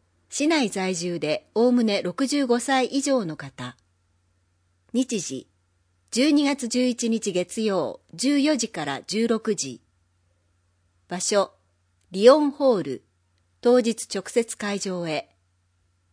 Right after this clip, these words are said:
内容、元町・本田合同体力測定会。自分では気づきにくい老化のサインを簡単な問診と測定、握力、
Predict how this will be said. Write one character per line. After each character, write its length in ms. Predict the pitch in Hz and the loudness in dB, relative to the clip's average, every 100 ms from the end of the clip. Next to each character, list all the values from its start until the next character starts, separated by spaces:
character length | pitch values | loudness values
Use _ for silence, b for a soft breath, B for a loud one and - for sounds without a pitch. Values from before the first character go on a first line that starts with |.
| _ _ _ _ _ | _ _ _ _ _
内 340 | 185 214 247 226 | -4 0 2 2
容、 420 | 208 196 175 - _ _ _ _ _ - | 0 0 -2 -4 _ _ _ _ _ -8
元 320 | 196 208 311 | -6 0 2
町・ 420 | 269 214 - 147 - | 2 0 -4 -8 -8
本 280 | 233 233 226 | -2 0 2
田 280 | 196 - - 175 | 2 0 -2 2
合 220 | 240 294 | 2 4
同 200 | 285 277 | 2 0
体 180 | 240 247 | 0 2
力 220 | 254 - | 2 0
測 200 | - 220 | -4 -4
定 240 | - 214 175 | -2 -4 -4
会。 320 | 131 123 117 _ _ _ _ _ _ _ _ _ _ 196 | -10 -14 -14 _ _ _ _ _ _ _ _ _ _ -4
自 100 | 202 | 0
分 220 | 277 262 | 2 4
で 100 | 262 | 4
は 140 | 180 | 2
気 140 | - 190 | 0 -4
づ 120 | 220 | -4
き 140 | 247 | -2
に 120 | 220 | -2
く 160 | 208 208 | -2 -2
い 160 | 165 - | -2 0
老 180 | 202 269 | 0 2
化 140 | 285 | 2
の 120 | 277 | 0
サ 200 | 262 262 | 0 0
イ 140 | 247 175 | 0 -2
ン 80 | 139 | -6
を 200 | 127 - _ _ _ - | -10 -12 _ _ _ -6
簡 220 | 233 247 | -2 0
単 260 | 247 254 240 | 2 2 2
な 120 | 220 | 0
問 180 | 214 214 | -2 -4
診 260 | - 185 | -6 -8
と 280 | - 165 - | -4 -2 -4
測 320 | - 185 - - | -6 -8 -8 -8
定、 520 | 208 190 170 - _ _ _ _ - | -4 -2 0 -4 _ _ _ _ -8
握 240 | 190 285 | -4 0
力、 480 | 262 208 - 139 - | 2 2 -2 -8 -8